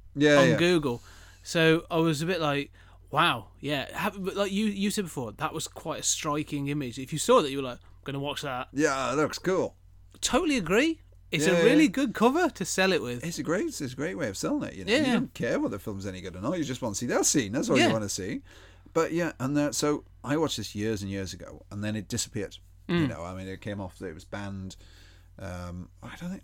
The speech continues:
Speaker 1: I don't know if it was banned or deleted. I'm not hundred percent if this film was banned.
Speaker 2: I get the feeling that this was probably banned
Speaker 1: Yeah.
Speaker 2: in that sort of, like, wide
Speaker 1: Eighty-four
Speaker 2: n-,
Speaker 1: kill.
Speaker 2: that, that, yeah, but that, that wide net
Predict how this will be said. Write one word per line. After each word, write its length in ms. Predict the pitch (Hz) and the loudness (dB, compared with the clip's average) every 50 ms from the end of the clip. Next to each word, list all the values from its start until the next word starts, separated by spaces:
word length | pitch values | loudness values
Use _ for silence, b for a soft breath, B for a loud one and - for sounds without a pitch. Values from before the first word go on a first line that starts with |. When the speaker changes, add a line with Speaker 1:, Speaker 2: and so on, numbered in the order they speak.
| - | -16
Speaker 1:
I 60 | - - | -20 -14
don't 140 | - 202 214 | -10 -10 -8
know 80 | 240 | -8
if 120 | 208 - - | -8 -10 -12
it 100 | - 85 | -12 -10
was 140 | 151 131 104 | -10 -10 -10
banned 440 | - - - 139 143 143 131 120 104 | -12 -10 -8 -6 -6 -4 -6 -6 -8
or 80 | 98 | -8
deleted. 400 | 90 104 107 127 147 147 - 104 | -10 -8 -8 -8 -8 -8 -10 -10
I'm 120 | 107 123 135 | -10 -8 -8
not 160 | 151 156 - - | -10 -10 -10 -12
hundred 240 | 120 139 135 123 - | -12 -10 -10 -10 -10
percent 260 | - - 123 104 95 | -10 -8 -8 -8 -8
if 120 | 87 - - | -10 -12 -12
this 180 | - 98 - | -12 -12 -12
film 220 | - - 98 95 90 | -12 -14 -14 -14 -14
was 120 | 87 - | -16 -16
banned. 500 | - - 117 101 87 - - 98 - - - - - - - - B B B B B B B B - | -12 -10 -10 -10 -10 -14 -18 -20 -20 -20 -20 -20 -20 -20 -20 -20 B B B B B B B B 0
Speaker 2:
I 80 | 180 | 0
get 200 | 170 160 262 - | 2 2 0 0
the 60 | 226 - | 0 -2
feeling 460 | - 254 247 233 196 170 151 143 139 | 2 4 4 4 4 4 2 2 0
that 200 | 135 143 - - | -4 -6 -6 -2
this 260 | 170 170 160 - - | -2 -2 -2 -2 -6
was 140 | - 147 - - - | -6 -8 -8 -10 -16
probably 520 | - - - 185 175 180 175 170 180 175 156 | -18 -4 -2 0 0 0 -2 0 -2 -2 -2
banned 580 | 131 147 139 135 120 110 107 107 110 113 - b b b b b b b | 0 0 0 0 0 -4 -8 -10 -10 -12 -12 b b b b b b b
Speaker 1:
Yeah. 160 | 123 117 113 - | -8 -4 -2 0
Speaker 2:
in 100 | 156 156 | 2 2
that 240 | 151 151 147 - | 2 2 0 -2
sort 320 | - - 170 160 156 165 156 | -6 -2 -2 -2 0 0 -2
of, 100 | 139 127 | -4 -4
like, 200 | 143 143 147 - 156 | -4 -4 -6 -6 -8
wide 440 | 131 117 135 - 143 143 139 139 | -12 -6 -4 0 0 2 2 2
Speaker 1:
Eighty-four 160 | 139 139 110 104 | 0 0 0 0
Speaker 2:
n-, 140 | 151 156 | 0 -2
Speaker 1:
kill. 220 | 160 - 101 92 - | -2 -2 -4 -4 -2
Speaker 2:
that, 160 | 208 185 185 | -4 -2 -2
that, 140 | 208 208 220 | -2 2 4
yeah, 160 | 202 180 160 | 4 4 4
but 100 | 143 165 | 2 0
that, 120 | 170 - - - - - - | -4 -4 -4 -8 -10 -8 -4
that 200 | 190 190 - 170 | -6 -4 -4 -4
wide 400 | 135 143 175 170 165 170 156 127 139 | -2 4 4 6 6 6 4 2 2
net 600 | 151 151 156 151 135 120 - - - - - | 0 0 2 0 0 -2 -4 -6 -6 -8 -8